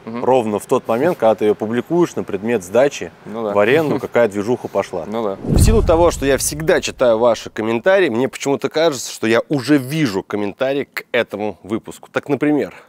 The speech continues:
Speaker 2: кто-то напишет: "Вот у него друг с квартирой, а ты покажи, где такого друга взять, который согласится на всю эту, назовем ее, авантюру".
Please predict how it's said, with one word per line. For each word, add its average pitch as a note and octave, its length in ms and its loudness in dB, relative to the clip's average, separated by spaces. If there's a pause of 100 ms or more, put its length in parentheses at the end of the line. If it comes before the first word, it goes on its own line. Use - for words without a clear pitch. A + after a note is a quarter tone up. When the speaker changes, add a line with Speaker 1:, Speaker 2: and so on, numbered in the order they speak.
(140)
Speaker 2:
кто-то F3+ 260 0
напишет: E3+ 520 -2 (480)
"Вот C3 200 2
у E3 40 2
него F3+ 340 4
друг C#3+ 440 0
с - 60 -16
квартирой, A2 580 -2
а F2 80 -2
ты D#3+ 120 0
покажи, D#3 480 0
где A2 320 0
такого G#2 500 -2
друга G2 460 -4 (140)
взять, C3 400 0
который A2 380 0
согласится A#2 840 0
на A#2 160 -2
всю F3+ 320 -2
эту, C3+ 380 -2 (400)
назовем D3 300 4
ее, C#3 200 4
авантюру". C#3 880 0